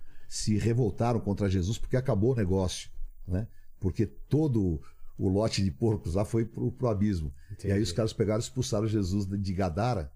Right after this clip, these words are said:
Speaker 1: porque ele acabou com a festa lá, né? Tirou o cara que era
Speaker 2: É.
Speaker 1: endemoniado, é, acabou com o business do, do pessoal e houve a libertação daquele jovem lá que passou a ser, depois o cara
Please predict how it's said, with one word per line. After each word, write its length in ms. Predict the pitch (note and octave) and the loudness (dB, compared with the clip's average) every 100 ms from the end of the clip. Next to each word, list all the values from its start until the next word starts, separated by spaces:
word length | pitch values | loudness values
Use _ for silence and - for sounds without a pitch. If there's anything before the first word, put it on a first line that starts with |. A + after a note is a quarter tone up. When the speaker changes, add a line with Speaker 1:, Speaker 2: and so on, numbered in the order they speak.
| - - - - - - - | -18 -20 -20 -20 -20 -20 -4
Speaker 1:
porque 300 | G#2 E2+ F#2+ | -2 0 0
ele 200 | G#2 G#2+ | 2 0
acabou 380 | G2+ G#2+ F2+ F#2+ | 0 -2 0 0
com 140 | A2+ | -2
a 100 | A#2 | -2
festa 420 | - F#2+ F#2 - | -4 -4 -4 -4
lá, 220 | E2+ F2 C#2 | -4 -4 -4
né? 200 | E2 F#2 - | -6 -8 -8
Tirou 260 | F2+ F#2 | -2 0
o 220 | E2 E2+ | 0 -4
cara 240 | - E2+ E2 | -4 -2 -2
que 100 | F2+ | 0
era 80 | A2 | 0
Speaker 2:
É. 120 | A2 | 2
Speaker 1:
endemoniado, 540 | G#2+ B2 A2+ D3 G#3 - - - - - - | 2 0 0 2 2 2 0 0 0 -2 -2
é, 260 | F2+ F2+ F2 | 0 0 0
acabou 340 | F2 G2 F#2+ G2+ | 0 0 2 0
com 100 | G2+ | 0
o 20 | |
business 360 | F#2 G2 G2 F2+ | 0 2 0 2
do, 160 | F#2+ | 0
do 120 | E2+ F2 | 0 -2
pessoal 680 | G2 - G#2+ G#2+ - - - - - - - - | -4 -2 0 2 0 -4 -14 -16 -18 -20 -16 -2
e 300 | G#2 C3 C3+ - - - - - | 0 0 -4 -14 -16 -18 -14 -2
houve 240 | A2 G#2+ | 0 0
a 40 | |
libertação 640 | A2+ G#2+ A2+ A2+ - G2+ G#2 | -2 -2 -4 -4 -4 -2 -2
daquele 280 | G2+ G#2+ | -2 -2
jovem 360 | A2+ G2 G2 G2 | -2 -2 -2 -2
lá 100 | F#2+ | -4
que 280 | - A#2+ - - - - - - | -4 -8 -8 -8 -6 -6 -6 -6
passou 300 | G2 - G2 | -6 -4 -4
a 40 | |
ser, 240 | F#2+ - F#2+ | -4 -4 -4
depois 360 | F2+ G2 G2+ | -4 -6 -6
o 60 | - | -8
cara 320 | - G2 G#2 | -6 -6 -6